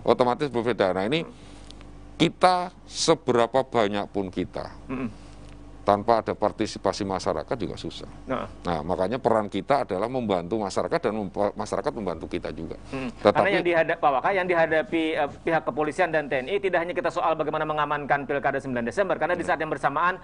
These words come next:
Speaker 2: Karhutla juga masih menjadi ancaman kita di Kalsel.
Speaker 1: Ya. Tapi kalau kaitannya dengan masalah pilkada ini, ini yang bersinggungan ini adalah pandemi covid.
Speaker 2: Hmm.
Speaker 1: Ya kan? Apalagi sekarang tambah Karhutla,
Speaker 2: Heeh.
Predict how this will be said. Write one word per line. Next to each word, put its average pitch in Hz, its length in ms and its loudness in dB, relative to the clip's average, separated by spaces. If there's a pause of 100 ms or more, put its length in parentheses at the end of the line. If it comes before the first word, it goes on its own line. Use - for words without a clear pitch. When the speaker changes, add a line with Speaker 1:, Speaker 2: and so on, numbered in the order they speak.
(200)
Speaker 2:
Karhutla 151 400 4
juga 151 240 0
masih 143 160 -4
menjadi 135 240 0
ancaman 135 240 0
kita 127 160 -2
di 123 80 -4
Kalsel. 131 240 0
Speaker 1:
Ya. 76 120 -4 (360)
Tapi 156 560 2
kalau 123 480 2 (240)
kaitannya 113 560 2
dengan 98 240 -2
masalah 95 320 -2
pilkada 90 480 -4
ini, 85 380 -6 (500)
ini 147 240 2
yang 135 160 -2
bersinggungan 110 640 0
ini 107 320 -4
adalah 101 320 -2
pandemi 113 400 -2
covid. 113 320 -4 (240)
Speaker 2:
Hmm. 135 240 -4 (400)
Speaker 1:
Ya 69 160 -2
kan? 80 160 -4 (640)
Apalagi 98 640 4
sekarang 110 320 -2
tambah 87 240 -2
Karhutla, 101 640 -2
Speaker 2:
Heeh. 127 220 -4